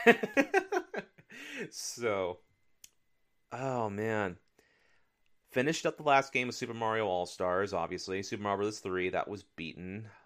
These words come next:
last, uh, Monday. It's still fun. A lot of the graphic changes inside that version. I mean, hell, I love them. That was the, uh, that was the copy that I remember playing the most back when I was a kid.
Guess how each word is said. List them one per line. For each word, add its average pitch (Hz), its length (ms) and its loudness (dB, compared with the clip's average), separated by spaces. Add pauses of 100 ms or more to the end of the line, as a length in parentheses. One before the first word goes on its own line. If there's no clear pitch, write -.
(360)
last, 90 480 -2
uh, 85 360 2
Monday. 87 640 -6 (1400)
It's 170 140 2
still 330 140 -2
fun. 90 480 0 (320)
A 107 40 0
lot 131 120 8
of 143 40 -10
the 147 60 -4
graphic 98 340 2
changes 95 500 -2
inside 92 360 -2
that 87 180 -2
version. 101 560 -4
I 101 60 -4
mean, 107 200 -4
hell, 110 260 -2 (100)
I 98 100 0
love 127 240 4
them. 127 380 0 (600)
That 107 260 4
was 110 200 -4
the, 98 340 -2
uh, 90 300 2 (1040)
that 143 180 6
was 190 120 -4
the 175 80 -4
copy 139 380 0
that 123 60 4
I 120 40 6
remember 117 260 2
playing 113 300 -4
the 90 40 -6
most 87 380 -2
back 87 180 -2
when 98 100 -6
I 90 40 -4
was 85 120 -12
a 85 40 -14
kid. 87 400 -4